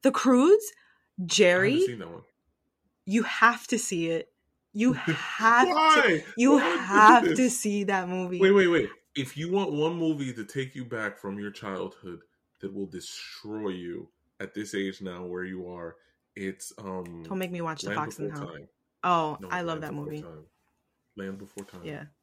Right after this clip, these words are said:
Speaker 1: that's a great movie.
Speaker 2: Mm-mm.
Speaker 1: Yeah.
Speaker 2: That's an emotional
Speaker 1: I'm gonna have to
Speaker 2: disaster.
Speaker 1: watch it because people say that all the time, but I don't know that I've ever cried watching Land Before Time.
Speaker 2: Uh, it's because you don't remember it
Speaker 1: Probably.
Speaker 2: well enough.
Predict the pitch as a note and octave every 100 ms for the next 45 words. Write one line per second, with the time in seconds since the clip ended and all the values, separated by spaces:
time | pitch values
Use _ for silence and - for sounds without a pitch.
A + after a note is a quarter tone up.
0 | _ E3+ E3 - D#3+ D3+ D3+ D#3 D#3 _
1 | _ _ _ _ - G#2+ - G2 F2 _
2 | _ _ _ _ _ _ F3+ D#3+ D#3+ E3
3 | _ _ _ F#2+ F2+ G2+ G2+ G2 F#2+ -
4 | F#2+ C4+ A#4 A4 G#4+ F4 B3 C4 B3 E3+
5 | F#3 G#3+ G3+ F3 - D4+ A#4+ A4 D4 D4
6 | C4+ C4 B3+ B3 A3 C4 B3 A3 B3+ F4+
7 | D4 D4 D#4+ C#4+ G#3+ G3+ G3 G3 - G3
8 | F3+ F3 E3+ F#3 _ F3+ E3+ E3+ E3+ E3
9 | D#3+ D#3 D3+ D#3 D3+ D#3+ F#3 F3+ _ _
10 | _ _ _ _ _ _ _ _ G#2+ G#2+
11 | - - B2 A#2+ B2 B2 G2+ F#2+ F#2 G#2
12 | E2 D2+ - _ _ _ F#3+ F3 D#3 D#3
13 | D3+ D#3